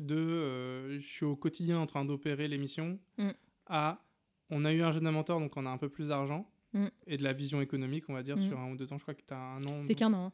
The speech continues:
Speaker 1: Ouais,
Speaker 2: ouais.
Speaker 1: c'est un an. Et après, peut-être t'es renouvelé, mais tu sais pas.
Speaker 2: Euh, je pen-, ouais, je sais pas. Non,
Speaker 1: Mm.
Speaker 2: de ce qu'on est en train de voir,
Speaker 1: Ouais,
Speaker 2: euh.
Speaker 1: ok. Et, euh, <clears throat> et, euh, tu,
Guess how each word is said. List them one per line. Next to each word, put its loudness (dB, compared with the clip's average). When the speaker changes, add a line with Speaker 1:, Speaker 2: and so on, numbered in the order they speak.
Speaker 1:
Ouais, -2
Speaker 2:
ouais. -4
Speaker 1:
c'est -8
un -6
an. -8
Et -6
après, -6
peut-être -6
t'es -2
renouvelé, 0
mais 0
tu -16
sais -10
pas. -8
Speaker 2:
Euh, 2
je -6
pen-, -4
ouais, 4
je -4
sais -4
pas. -6
Non, -2
Speaker 1:
Mm. 0
Speaker 2:
de 0
ce -4
qu'on 0
est 2
en 0
train -2
de 0
voir, 2
Speaker 1:
Ouais, 2
Speaker 2:
euh. 0
Speaker 1:
ok. -6
Et, 0
euh, 0
<clears throat> 10
et, 8
euh, 4
tu, -10